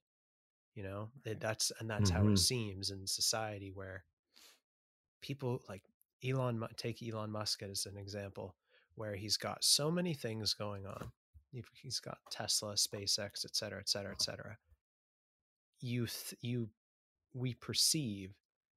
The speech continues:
Speaker 1: that he is super passionate about creating electric cars and creating rockets and putting people on Mars. And I'm sure he is. He's,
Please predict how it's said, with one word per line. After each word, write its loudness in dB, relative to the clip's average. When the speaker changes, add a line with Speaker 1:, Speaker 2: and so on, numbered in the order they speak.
Speaker 1:
that -6
he -6
is 4
super 2
passionate -2
about -8
creating 0
electric -4
cars -6
and -12
creating -6
rockets -8
and -12
putting -6
people -12
on -10
Mars. -8
And 0
I'm 4
sure 4
he 6
is. 2
He's, -6